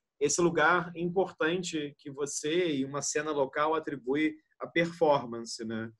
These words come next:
Então, como é que foi o nascimento do Convergência? Eu vi, eu vi alguns materiais gráficos que você mandou. Tem um que é incrível até, que parece estar citando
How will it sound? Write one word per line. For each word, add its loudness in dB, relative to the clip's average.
Então, -2
como 0
é 4
que -10
foi 6
o 6
nascimento 2
do -2
Convergência? 0
Eu 4
vi, 0
eu 2
vi 0
alguns -2
materiais 4
gráficos 0
que -14
você 0
mandou. 4
Tem 0
um 2
que 2
é 4
incrível 2
até, 4
que -10
parece 4
estar -2
citando -2